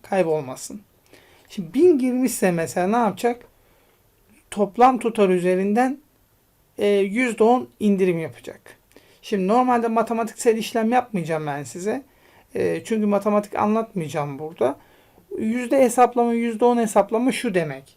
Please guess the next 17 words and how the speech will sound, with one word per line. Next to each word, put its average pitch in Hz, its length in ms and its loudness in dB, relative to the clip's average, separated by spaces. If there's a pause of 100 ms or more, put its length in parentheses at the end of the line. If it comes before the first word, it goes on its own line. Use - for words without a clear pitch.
(120)
Yani 180 340 -2
toplam 240 480 -2
tutarı 247 480 0 (480)
ne 262 80 2
yap? 254 320 2 (1040)
Sıfır 247 460 -4
nokta 208 520 0 (300)
bir 247 160 0
ile 233 180 6
çarp 214 360 2
demek. 135 280 -8 (100)
Yani 190 240 -4
yüzde 202 320 2
on 147 240 2 (180)
indirim 196 440 2
yap 156 280 -8
diyor. - 200 -10